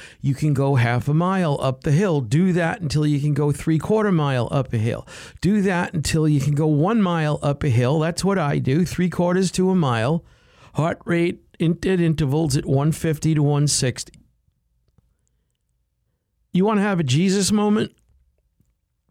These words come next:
Do it while you're interval training, but intelligently. If you have cardiovascular, get it cleared.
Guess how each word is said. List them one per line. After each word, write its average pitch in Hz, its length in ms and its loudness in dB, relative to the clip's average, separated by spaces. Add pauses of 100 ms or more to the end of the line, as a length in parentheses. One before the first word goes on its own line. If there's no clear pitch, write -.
(360)
Do 214 200 0
it 220 80 -2
while 165 200 -2
you're 160 120 -4
interval 139 420 0
training, 110 480 -4 (300)
but 147 180 -4
intelligently. 123 1300 -2 (1600)
If 139 100 2
you 143 140 4
have 131 140 0
cardiovascular, 131 1000 0
get 101 140 -4
it 131 120 -4
cleared. - 540 -4